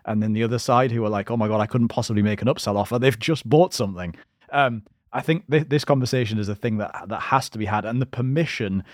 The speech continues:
to be able to look at it as a maths problem, like, Kennedy, Rob, and Todd have fifteen buttons. If somebody comes along and takes away three buttons, how many buttons do they have left each?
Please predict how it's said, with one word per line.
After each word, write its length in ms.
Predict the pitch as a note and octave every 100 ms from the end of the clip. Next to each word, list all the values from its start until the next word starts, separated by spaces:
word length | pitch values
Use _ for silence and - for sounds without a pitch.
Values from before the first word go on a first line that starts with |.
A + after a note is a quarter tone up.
| -
to 100 | -
be 80 | A#2+
able 140 | A#2 G#2+
to 120 | A2+
look 240 | A#2 C#3+
at 80 | C3+
it 80 | A2+
as 140 | G#2+
a 40 | G#2
maths 380 | A2+ D3 -
problem, 380 | - A2 F2+ G2+
like, 180 | G#2+ G#2 _
Kennedy, 380 | - B2+ C3 A#2+
Rob, 360 | G#2+ A2 A2+ G2+
and 160 | G2
Todd 260 | - A#2+ A2
have 160 | G#2+ F#2+ _ _
fifteen 640 | - C#3 - B2+ A#2+ A2+
buttons. 400 | G#2+ C3 G2+ G2+
If 80 | A2
somebody 260 | - B2+ A#2+
comes 220 | - A#2
along 220 | A2+ A2+
and 100 | G#2+
takes 240 | A#2 A2+
away 240 | A#2+ A2 G#2+
three 300 | - A#2+ A2+
buttons, 300 | A#2 G2+ G#2+
how 140 | C3+
many 180 | B2 A#2
buttons 340 | G#2+ A#2+ A2+
do 100 | -
they 140 | G2+ G#2+
have 180 | G#2+ G2+
left 260 | G#2+ G2+
each? 200 | - A#2+